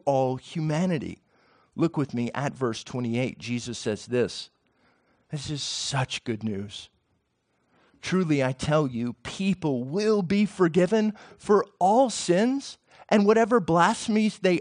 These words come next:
utter." <laughs> Did you read that? "People will be forgiven for all sins and whatever blasphemies they utter." How are people forgiven? We read about that in Mark chapter one, verse fifteen. What does Jesus say?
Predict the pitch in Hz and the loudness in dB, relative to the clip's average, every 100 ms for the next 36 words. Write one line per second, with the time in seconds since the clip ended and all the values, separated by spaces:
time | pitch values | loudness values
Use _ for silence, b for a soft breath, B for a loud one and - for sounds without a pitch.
0 | - 180 180 - - _ _ _ _ _ | 2 0 2 -2 -6 _ _ _ _ _
1 | _ _ - - - _ _ _ 233 240 | _ _ -8 -8 -10 _ _ _ 0 2
2 | 247 240 294 302 285 - B B - 294 | 4 4 6 4 2 -2 B B 2 4
3 | 302 277 214 247 - 226 269 214 - 254 | 6 2 4 2 2 2 4 2 2 2
4 | - 226 311 302 - 190 190 214 - 247 | 4 4 4 2 0 2 2 0 2 2
5 | 269 277 - 269 240 247 160 170 175 - | 6 4 6 4 4 2 4 4 4 0
6 | 214 202 220 208 240 294 202 85 B B | -2 0 0 2 4 6 4 0 B B
7 | B 160 180 180 196 202 180 180 185 170 | B 4 6 4 2 0 0 0 0 2
8 | 196 285 277 b b b 302 277 226 262 | 2 -2 -4 b b b 2 4 6 6
9 | 349 233 185 170 185 214 - 208 190 262 | 6 6 4 6 2 2 2 2 4 4
10 | 254 - 247 226 285 202 131 151 175 160 | 2 -4 -4 -2 -2 0 2 2 2 0
11 | 170 - 247 247 - 302 330 147 - b | 0 0 -2 -2 -2 -4 -2 -4 -6 b
12 | b b b b b b _ 185 269 233 | b b b b b b _ 2 2 2
13 | - 214 196 233 - 294 302 190 | 0 0 0 -2 2 2 2 -2